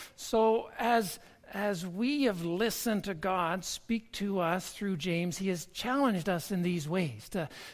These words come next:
to live out our faith in good and godly ways, to have this godly wisdom,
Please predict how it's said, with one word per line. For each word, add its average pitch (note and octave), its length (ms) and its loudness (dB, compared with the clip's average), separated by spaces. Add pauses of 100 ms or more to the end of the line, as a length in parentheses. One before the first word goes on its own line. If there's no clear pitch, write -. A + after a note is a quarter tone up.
(100)
to F#3+ 160 0
live A3 680 8
out A#3+ 360 6
our G3+ 240 6
faith C#3 560 -4
in D#3+ 240 -2
good F#3+ 480 6
and C3+ 260 -4
godly F#3+ 540 2
ways, F3 420 2 (360)
to F#3+ 120 2
have G3 340 4
this G3 240 2 (100)
godly A#3 540 4
wisdom, E3 640 0